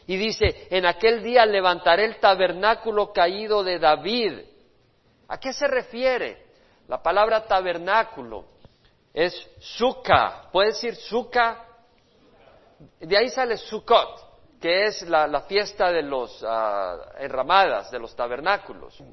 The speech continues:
Y, y, y tabernáculo es una tienda hecha de enramadas, de ramas, y hojas, etcétera, que usaban los israelitas. De hecho, cada año celebraban la fiesta de los tabernáculos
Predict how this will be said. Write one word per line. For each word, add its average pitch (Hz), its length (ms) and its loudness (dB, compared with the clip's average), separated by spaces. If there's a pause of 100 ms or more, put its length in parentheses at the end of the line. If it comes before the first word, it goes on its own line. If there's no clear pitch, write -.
(140)
Y, 202 120 -6
y, 208 500 0
y 202 40 -6
tabernáculo 254 580 4
es 240 120 0
una 247 240 -2
tienda 247 440 0
hecha 240 240 -2
de 214 100 -2
enramadas, 202 580 2
de 143 80 -2
ramas, 190 760 -2
y 139 380 -10
hojas, 175 540 -4
etcétera, 135 680 -6
que 151 100 -16
usaban 170 540 -2
los 147 160 -12
israelitas. 156 460 -6
De 151 160 0
hecho, 190 180 -8
cada 165 240 2
año 175 160 -2
celebraban 156 480 -2
la 156 80 0
fiesta 160 260 -8
de 156 40 -8
los 151 120 -10
tabernáculos 165 800 -4